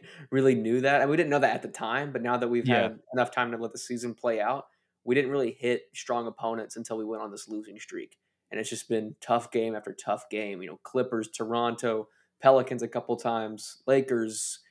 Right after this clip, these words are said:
Speaker 1: now the
Speaker 2: Mm-hmm.
Speaker 1: Phoenix Suns. Like, <laughs> we, we haven't really gotten a break other than the Thunder game. Um, j-,
Speaker 2: And
Speaker 1: you,
Speaker 2: still
Speaker 1: you know,
Speaker 2: choke that. <laughs>
Speaker 1: still choke that, but at least it was competitive. But aside
Speaker 2: Right.
Speaker 1: from that game, we've been playing, you know,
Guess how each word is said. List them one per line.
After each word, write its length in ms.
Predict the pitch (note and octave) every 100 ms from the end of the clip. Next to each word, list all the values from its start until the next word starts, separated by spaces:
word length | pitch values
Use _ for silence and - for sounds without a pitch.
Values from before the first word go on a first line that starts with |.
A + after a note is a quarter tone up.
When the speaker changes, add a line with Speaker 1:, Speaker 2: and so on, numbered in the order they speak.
| _ A#2
Speaker 1:
now 120 | A2+
the 60 |
Speaker 2:
Mm-hmm. 80 | A2
Speaker 1:
Phoenix 280 | G2 - -
Suns. 380 | D#3 C#3 A#2+ A#2
Like, 120 | A#2+
<laughs> 20 |
we, 100 | C#3
we 180 | C#3+ D#3
haven't 400 | E3+ D#3 D3 C3
really 220 | D3+ C#3+
gotten 280 | B2 C3 B2
a 60 | A2+
break 380 | A2 B2 A2+ - _ _ -
other 220 | F#3 F#3
than 120 | D3+
the 60 | A#2+
Thunder 360 | C#3+ C3+ A#2+
game. 340 | A2+ A2 G#2+ - _ _ _
Um, 340 | A#2 A2 G#2+ - _ _ _
j-, 160 | - -
Speaker 2:
And 140 | C3 B2
Speaker 1:
you, 60 |
Speaker 2:
still 200 | A#2+ D3
Speaker 1:
you 60 | B2
know, 60 |
Speaker 2:
choke 200 | D#3 C3+ -
that. 260 | B2 B2 A#2 - -
<laughs> 140 | -
Speaker 1:
still 140 | F3+ F#3+
choke 300 | G3 F3+ F3
that, 200 | E3+ B2+
but 100 | C#3+
at 60 |
least 200 | E3+ F#3
it 60 | D#3+
was 120 | C#3
competitive. 600 | - B2 A#3 - A2+ A2
But 260 | - B2 B2
aside 260 | A#2 A#2+ E3
Speaker 2:
Right. 60 |
Speaker 1:
from 140 | E3+ C#3+
that 200 | C#3 B2+
game, 240 | B2+ A#2
we've 140 | A#2
been 140 | B2 A2+
playing, 440 | C3 A#2+ A#2+ A2 -
you 100 | A#2
know, 200 | A2